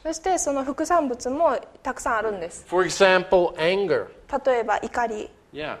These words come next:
Speaker 2: If you see yourself as like a god,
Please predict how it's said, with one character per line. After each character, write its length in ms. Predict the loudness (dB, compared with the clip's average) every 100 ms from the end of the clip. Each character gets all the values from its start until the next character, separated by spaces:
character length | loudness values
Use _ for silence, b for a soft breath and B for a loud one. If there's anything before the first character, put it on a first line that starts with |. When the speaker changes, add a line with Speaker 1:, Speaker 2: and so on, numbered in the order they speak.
| -14 -4
Speaker 2:
If 260 | -2 -2 0
you 120 | -2
see 300 | 0 -2 4
yourself 640 | 4 6 8 8 6 -2 4
as 480 | 6 6 4 -2 -8 -12
like 440 | -2 0 0 -2
a 60 | -6
god, 560 | 0 0 2 0 -4